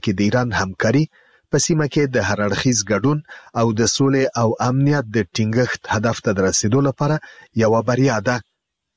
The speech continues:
خو د بریا دا اعلان ښایي له وخته مخکې وي،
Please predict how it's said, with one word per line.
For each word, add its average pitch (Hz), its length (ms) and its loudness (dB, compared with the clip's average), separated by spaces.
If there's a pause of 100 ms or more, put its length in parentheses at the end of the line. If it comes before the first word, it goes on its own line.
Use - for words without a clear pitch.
(260)
خو 135 140 0
د 139 120 0
بریا 143 240 2 (100)
دا 147 60 0 (120)
اعلان 139 260 2 (180)
ښایي 113 280 0
له 104 120 4
وخته 110 340 -2
مخکې 147 260 -2
وي، 110 100 2